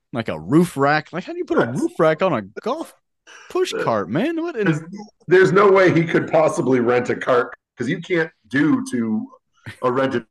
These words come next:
Speaker 2: cart whatever the heck he did to his.
Speaker 1: Right. So he, he became the, <laughs> he became the unofficial repository for all things. Uh,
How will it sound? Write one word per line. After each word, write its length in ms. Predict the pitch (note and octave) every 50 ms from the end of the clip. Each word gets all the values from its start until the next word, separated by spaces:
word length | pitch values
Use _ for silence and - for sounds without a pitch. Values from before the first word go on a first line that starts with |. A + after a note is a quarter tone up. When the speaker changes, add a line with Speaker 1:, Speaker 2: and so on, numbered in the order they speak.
| _ -
Speaker 2:
cart 240 | - C#3 B2 C3 C3
whatever 320 | B2 B2 C3 C3+ C3 B2+
the 100 | A#2+ A#2+
heck 200 | A#2 B2+ A#2 A2+
he 160 | - - B2+ A2
did 300 | A2 A#2 A#2 G#2+ F#2 -
to 100 | G2+ F#2+
his. 400 | F#2+ G2+ G2+ F2+ E2+ - - _ _ _ _ _ _ _ _ _ _ _ _
Speaker 1:
Right. 240 | D#3 D#3 C3 G#2+ G2+
So 140 | - C3+ B2+
he, 260 | C3+ D#3+ F#3 G3 F3 - -
he 200 | B2+ D3 G#3+ B3
became 460 | F#3+ E3+ C#3 - E3 D#3+ D#3 D3+ C#3
the, 260 | A#2+ B2+ A#2+ A#2 A2+ -
<laughs> 220 | C3 C3+ C#3 - _
he 100 | G#3+ -
became 440 | - A3 - - E3+ F3+ E3+ E3
the 140 | C3+ B2 A#2+
unofficial 520 | B2 D3 D3+ C3+ - - D3 C#3 - C#3 A2
repository 760 | G2+ F2+ - C#3+ D3 D#3+ C3 G#2 G2+ - - G#2 F2+ D#2 D2
for 180 | - - F2+ -
all 220 | - A#2+ B2 A#2
things. 540 | - - B2+ A#2+ A2 F2+ D#2 D2 - - - _ _ _ - - - - - _ _ _
Uh, 380 | - G#2 G#2 G2 F#2+ F#2 F#2